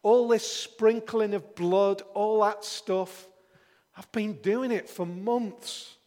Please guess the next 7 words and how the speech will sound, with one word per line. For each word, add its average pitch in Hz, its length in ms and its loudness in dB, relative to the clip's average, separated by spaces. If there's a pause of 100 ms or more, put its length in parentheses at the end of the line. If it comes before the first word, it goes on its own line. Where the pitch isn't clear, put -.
(2250)
Again 220 600 0 (140)
and 185 100 -4
again. 185 580 0 (180)
It's - 200 -12
just - 440 -10 (1120)
this 233 340 0
again. 233 400 2